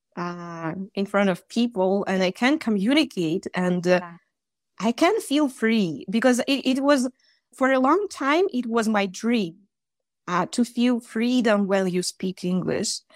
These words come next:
Speaker 1: this feeling of liberation without any kind of barriers.
Speaker 2: Yeah.
Speaker 1: And, uh, for a long time, I was not sure that it was possible. And now I, I know that it's possible.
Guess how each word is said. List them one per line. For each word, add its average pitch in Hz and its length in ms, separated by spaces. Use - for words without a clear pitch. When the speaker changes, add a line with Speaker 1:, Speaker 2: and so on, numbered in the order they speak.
Speaker 1:
this 247 400
feeling 247 460
of 208 220
liberation 202 1000
without 214 440
any 262 260
kind 233 320
of 185 200
barriers. 202 760
Speaker 2:
Yeah. 180 260
Speaker 1:
And, 226 300
uh, 226 260
for 247 140
a 254 60
long 370 260
time, 330 240
I 269 80
was 247 180
not 262 180
sure 294 360
that 190 180
it 196 100
was 170 180
possible. - 640
And 196 320
now 185 340
I, 196 180
I 202 180
know 190 360
that 196 180
it's 185 180
possible. - 640